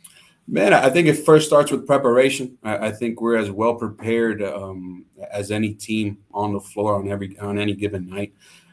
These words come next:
You're gonna see a team that plays together, that shares the basketball, um, that plays extremely up-tempo, but that values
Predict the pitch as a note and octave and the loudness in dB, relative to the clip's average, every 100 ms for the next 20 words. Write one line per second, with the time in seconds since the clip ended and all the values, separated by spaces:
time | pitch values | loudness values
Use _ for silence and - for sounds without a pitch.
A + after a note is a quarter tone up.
0 | - - G2+ G#2+ G#2 A2+ G#2 G2+ G#2 G#2+ | -14 -4 2 2 2 2 2 2 0 2
1 | G#2 G2+ G#2+ G#2 - G2 G2+ G#2+ G#2 F#2+ | 2 2 2 2 0 0 2 4 2 -2
2 | - G#2 G2+ F2+ G2 G2+ - G2+ G#2+ - | -2 -2 -2 -6 -6 -6 -8 -8 -8 -8
3 | _ _ _ _ G2 G2 G2 G2+ A2 G#2 | _ _ _ _ -8 -6 -4 -2 0 2
4 | G2+ - A2+ G#2+ G#2+ G2+ G#2 - G#2 G#2+ | 0 -2 0 0 2 2 0 -2 -2 0
5 | A2+ A2+ - _ - G#2+ - A#2+ - G#2 | 0 -2 -6 _ -4 -2 0 0 2 4
6 | A2+ A2+ G#2+ G#2 - | 4 4 2 0 -6